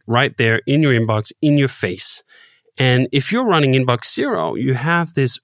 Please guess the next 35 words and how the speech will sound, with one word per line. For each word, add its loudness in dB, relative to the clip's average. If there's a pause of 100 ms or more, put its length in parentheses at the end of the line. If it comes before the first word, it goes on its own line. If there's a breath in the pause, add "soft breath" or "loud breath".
(120)
urge 0
to -4
deal -2
with -6
that, -12 (100)
right? -4 (320 loud breath)
If -2
you're 2
at 4
inbox 2
three, 4 (220)
well, 0
you're 0
three 0
emails 0
away 0
from -2
your, 4 (380 loud breath)
your -2
goal, 0
inbox 0
zero. -2
So -2
you 0
process -2
those -2
three -4
emails. -6 (400 loud breath)
And 0
a 2
lot 0
of -6
times 0
that 2
means 0